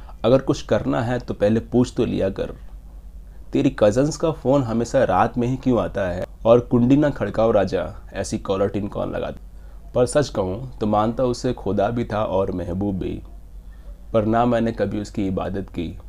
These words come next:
और ना कभी मैंने उससे मोहब्बत की। पता नहीं ऐसा कौन सा गुनाह किया था, ना वो मुझे कैदी बना रही थी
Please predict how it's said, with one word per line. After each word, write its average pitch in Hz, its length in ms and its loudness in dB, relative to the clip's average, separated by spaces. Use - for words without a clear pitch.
और 95 100 0
ना 95 180 -2
कभी 95 220 -4
मैंने 95 240 -6
उससे - 180 -8
मोहब्बत - 460 -8
की। - 200 -12
पता 107 240 4
नहीं 143 280 0
ऐसा 107 240 -4
कौन 117 260 0
सा 117 120 -4
गुनाह 101 280 -2
किया 90 320 -2
था, - 420 -10
ना 107 180 2
वो 127 160 4
मुझे 113 240 2
कैदी 98 340 2
बना 98 260 0
रही 95 220 0
थी 90 280 -6